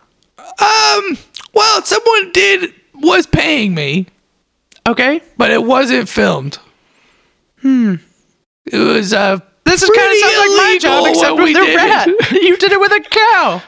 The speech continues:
Speaker 1: Well, no, we didn't, I didn't put anything in its rectum.
Speaker 2: Oh.
Speaker 1: We, uh, we tortured it. We were trying to get information.
Speaker 2: From the cow?
Speaker 1: <laughs> Yep.
Speaker 2: Was it successful?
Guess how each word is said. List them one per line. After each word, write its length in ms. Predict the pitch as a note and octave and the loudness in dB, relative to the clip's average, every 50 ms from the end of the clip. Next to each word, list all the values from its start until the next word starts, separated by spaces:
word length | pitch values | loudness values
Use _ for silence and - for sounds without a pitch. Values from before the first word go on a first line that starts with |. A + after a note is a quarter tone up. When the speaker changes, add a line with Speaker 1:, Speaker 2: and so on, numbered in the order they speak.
| - - - | -14 -4 -2
Speaker 1:
Well, 220 | F4+ - G#4 F#4+ F4 G#4+ A4 | 0 2 2 0 0 0 0
no, 160 | G#4 E4+ D#4+ | 0 0 2
we 140 | D#4+ E4+ E4+ | 2 2 2
didn't, 380 | G4 G4 F4 D#4+ D4+ C#4 - - | 2 0 -2 -2 -6 -6 -4 -2
I 100 | - F4+ | 0 0
didn't 200 | F4+ E4 D#4+ - | 0 0 0 -2
put 140 | D4 D4 | -2 -2
anything 320 | C#4+ C#4+ C4+ C4 C4 B3 G#3+ | -2 -2 -2 -2 -2 -2 -2
in 80 | G3 | -2
its 160 | G3 - - G3+ | -4 -4 -4 -2
rectum. 460 | C4 D#4 - - F#3 E3+ F3 A#3 - - _ _ _ _ _ _ _ _ _ _ _ _ _ - | -4 -4 -4 -6 -6 -6 -6 -6 -8 -10 _ _ _ _ _ _ _ _ _ _ _ _ _ -4
Speaker 2:
Oh. 300 | - A#3 G#3+ F3 D3+ C3 - _ _ _ _ _ _ _ _ _ _ _ _ _ _ _ _ _ _ _ _ _ - - _ D4+ - | -2 -2 -2 -2 -4 -8 -12 _ _ _ _ _ _ _ _ _ _ _ _ _ _ _ _ _ _ _ _ _ -20 -20 _ _ -8
Speaker 1:
We, 540 | G3+ G3+ C4+ D#4 D4+ D4+ D4+ D4 D4 - - - | -4 -2 0 0 0 0 -2 -4 -6 -8 -8 -6
uh, 460 | - B3 B3 A#3+ A#3+ - - - - - - _ _ _ _ _ _ - - _ _ _ _ _ - - _ | -4 -2 -2 -2 -2 -2 -4 -4 -8 -10 -16 _ _ _ _ _ _ -20 -20 _ _ _ _ _ -20 -8 _
we 160 | - D#4+ D#4+ D#4 | 0 0 0 0
tortured 520 | D#4 - F4+ E4+ F4 F4+ - - C4+ A#3+ | 0 0 0 0 0 -2 -2 -4 -4 -4
it. 120 | - - | -2 0
We 100 | - D#4 | 0 0
were 60 | E4 - | 2 2
trying 220 | - G4 G4 D#4+ | 2 0 0 0
to 60 | D#4 | 0
get 140 | C#4 C#4 C4+ | -2 -2 -2
information. 760 | C4 B3 - - G#3 G3 G3 F#3 G#3 F#3+ - - G3 F#3+ E3+ _ _ _ _ _ _ _ _ _ _ _ _ _ _ _ _ - | -2 -4 -4 -4 -4 -2 -2 -2 -2 -2 -4 -4 -6 -8 -8 _ _ _ _ _ _ _ _ _ _ _ _ _ _ _ _ -4
Speaker 2:
From 240 | - C#4+ C#4+ C#4+ C#4+ | -2 -2 0 0 -2
the 60 | D4 | -2
cow? 300 | - D#4+ C#4+ C4 A3+ F#3 - - | 0 0 0 0 0 -2 -2 -2
Speaker 1:
<laughs> 140 | - - - | -2 0 0
Yep. 160 | G#3 G3+ - - A#4+ A#4 - - - - - - - - _ _ _ _ _ - | 0 0 2 0 0 0 -2 -4 -8 -14 -16 -16 -18 -20 _ _ _ _ _ -2
Speaker 2:
Was 200 | C#4+ D#4 E4+ D#4 | 0 2 2 2
it 160 | E4+ D#4+ - | 0 0 0
successful? 500 | - F#4 D4 - E4 F#4 F4 F4+ - G#4 | 0 -2 0 0 0 0 0 0 0 0